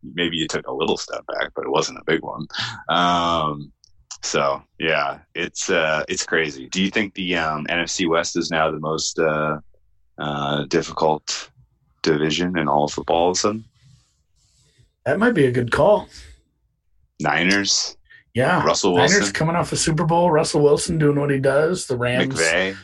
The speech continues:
Speaker 2: still have a shitload of names and pieces, and they can beat anybody if they, you know, put it halfway together. Maybe, maybe
Speaker 1: Yeah.
Speaker 2: as a result of this whole thing and an extended, you know, not having the off season perhaps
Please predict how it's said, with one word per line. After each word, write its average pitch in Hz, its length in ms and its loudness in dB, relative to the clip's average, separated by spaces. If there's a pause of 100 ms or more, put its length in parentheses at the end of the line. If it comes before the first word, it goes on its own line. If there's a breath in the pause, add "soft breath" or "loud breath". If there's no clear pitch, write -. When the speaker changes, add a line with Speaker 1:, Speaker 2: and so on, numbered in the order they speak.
Speaker 2:
still - 400 0
have 147 100 2
a 135 40 2
shitload - 580 0
of 107 160 -4
names 107 580 -2
and 110 160 -6
pieces, 104 680 -4 (600 loud breath)
and 107 140 -4
they 110 100 2
can 113 140 -4
beat 104 220 0
anybody 104 580 -2
if - 180 -14
they, 104 300 -4 (140)
you 92 80 -8
know, 101 100 -4
put 110 220 -6
it 101 60 -2
halfway 110 340 0
together. 101 400 -2
Maybe, 113 480 -4 (460 loud breath)
maybe 113 240 2
Speaker 1:
Yeah. 113 60 6
Speaker 2:
as 107 120 2
a 113 60 4
result 107 420 0
of 104 80 -6
this 107 160 0
whole 107 300 2
thing 113 280 0
and 113 100 2
an 107 120 -2
extended, 113 720 -2 (200)
you 120 120 -6
know, 104 120 0
not 107 220 2
having 127 320 0
the 104 220 -4
off 110 180 0
season 135 420 0
perhaps 151 680 -4